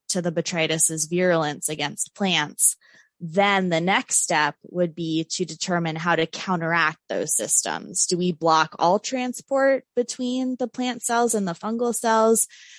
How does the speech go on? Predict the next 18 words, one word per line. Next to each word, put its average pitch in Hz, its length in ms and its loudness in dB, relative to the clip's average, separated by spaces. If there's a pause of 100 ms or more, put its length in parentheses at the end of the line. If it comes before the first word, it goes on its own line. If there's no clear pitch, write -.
(120)
Do 202 80 -2
we 190 120 4
specifically 185 760 0
target 175 480 0
those 151 240 -6
proteins 247 800 -2
and 175 220 -6
try 170 280 -2
and 170 280 -2
develop, 165 440 2 (440)
see 190 240 2
if 185 120 0
we 175 120 0
have 156 160 -2
tools 190 560 0
to - 120 -6
degrade 175 580 -2
them? 220 380 2